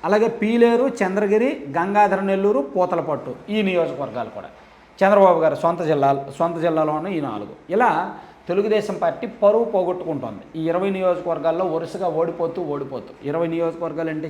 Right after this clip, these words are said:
చాలా ఉన్నట్టున్నాయి, నలభై రెండు ఎన్నో ఉన్నట్టున్నాయి. So మరి ఇక్కడ పర్మనెంట్ లీడర్‌షిప్ ఈ నలభై నియోజకవర్గాలకు గాను ఎన్ని నియోజకవర్గాల్లో డెవలప్ అయింది, ఎన్ని నియోజకవర్గాల్లో ఇప్పుడు పాజిటివ్ ఉందంటే ఎవరు సమాధానం చెప్పలేని పరిస్థితి.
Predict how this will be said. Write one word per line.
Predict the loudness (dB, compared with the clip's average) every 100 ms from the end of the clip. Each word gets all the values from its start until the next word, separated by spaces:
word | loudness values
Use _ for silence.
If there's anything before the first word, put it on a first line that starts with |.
| -6
చాలా | -4 -2
ఉన్నట్టున్నాయి, | -4 -8 -10 -14 -14 -20 -20 -20 -20 -20 _ -10
నలభై | -6 -2 -2
రెండు | -2 -4
ఎన్నో | -4 -6
ఉన్నట్టున్నాయి. | -6 -8 -12 -14 -16 -20 _ _ -4
So | 2 4 4 2 -10 -2 2
మరి | 4 2
ఇక్కడ | 2 2 4 0
పర్మనెంట్ | 0 0 -2 0
లీడర్‌షిప్ | 2 2 -2 -4 0 -2 -2 -4
ఈ | 0 2
నలభై | 2 0 0
నియోజకవర్గాలకు | 0 -2 -2 -4 -2 -4 -4
గాను | -6 -6 -8 -8
ఎన్ని | -6 -2
నియోజకవర్గాల్లో | 0 0 0 -2 0 0 2 0
డెవలప్ | -2 -4 -8
అయింది, | -6 -6 -6
ఎన్ని | -6 -4
నియోజకవర్గాల్లో | -2 -2 -2 -4 -2 -2 -2 -6
ఇప్పుడు | -8 -2
పాజిటివ్ | 0 0 -4 -8 -6
ఉందంటే | -6 -6 -6 -10 -12 -20 -12
ఎవరు | -8 -6 -8 -8
సమాధానం | -8 -6 -8 -10 -12
చెప్పలేని | -12 -14 -14 -16
పరిస్థితి. | -20 -20 -20